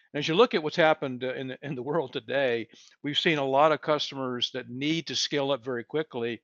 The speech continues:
or need to change their operational model very quickly. And, and, and Vion's cloud model around Spark lets them do that. So they can, again, be ready to change when the world changes, and they can be, they can scale their costs based upon what they're consuming.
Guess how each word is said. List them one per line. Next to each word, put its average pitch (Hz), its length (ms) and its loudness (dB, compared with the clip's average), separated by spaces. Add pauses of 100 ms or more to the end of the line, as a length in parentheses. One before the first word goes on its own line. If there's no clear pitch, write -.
or 123 160 -10
need 147 140 -4
to 117 60 -18
change 139 300 -4
their 131 120 -2
operational 123 680 -4
model 135 340 -2
very 120 220 -8
quickly. 123 480 -10 (320)
And, 143 220 -10
and, 139 240 -10
and 131 180 -12
Vion's 135 360 -2
cloud 135 320 -2
model 123 280 -4
around 113 260 -6
Spark 139 420 -2
lets 123 260 -6
them 107 200 -12
do 135 180 -4
that. 113 260 -4 (560)
So - 120 -8
they 127 140 -6
can, 120 320 -14
again, 127 500 -6 (100)
be 135 140 -8
ready 156 340 2
to - 160 -14
change 143 540 -4
when 131 120 -6
the 123 80 -6
world 131 280 -4
changes, 110 540 -6 (100)
and 120 120 -10
they 123 80 -6
can 110 180 -10
be, 113 240 -8
they 117 120 -6
can 127 180 -14 (140)
scale 139 380 -4
their 110 120 -8
costs 135 560 2
based 127 200 -8
upon 117 180 -10
what 117 160 -8
they're 110 100 -10
consuming. 120 640 -8